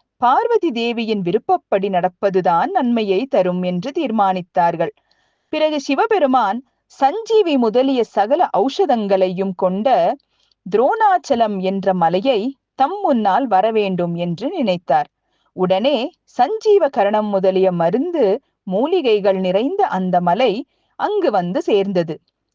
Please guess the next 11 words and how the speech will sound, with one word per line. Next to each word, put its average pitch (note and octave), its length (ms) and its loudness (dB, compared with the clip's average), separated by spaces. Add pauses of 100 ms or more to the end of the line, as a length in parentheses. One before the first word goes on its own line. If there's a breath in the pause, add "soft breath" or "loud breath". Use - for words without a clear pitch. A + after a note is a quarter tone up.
அதிலுள்ள E4 600 -2
மூலிகைகள் A#3 840 0 (460)
படிந்த E4+ 460 -2
காற்று B3 540 -4
வீசியது. F3+ 600 -6 (420)
அதனால் A3+ 560 2 (260)
போரில் F#4 500 2
உயிர் D4 560 -2
ஒழிந்த A#3+ 520 0
தேவ A3 540 0
முனி A3+ 440 -4